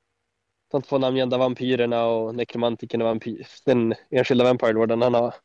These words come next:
Och Manfred då, han är ju en riktigt bra buffpjäs. Han ger ut plus ett to hit och wound aura runt sig.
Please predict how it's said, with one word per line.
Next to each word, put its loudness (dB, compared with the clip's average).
Och 2
Manfred -4
då, -4
han -12
är -8
ju -6
en -8
riktigt -4
bra -2
buffpjäs. -4
Han -6
ger 0
ut -2
plus -6
ett -8
to -2
hit -4
och 0
wound 4
aura 2
runt 0
sig. -4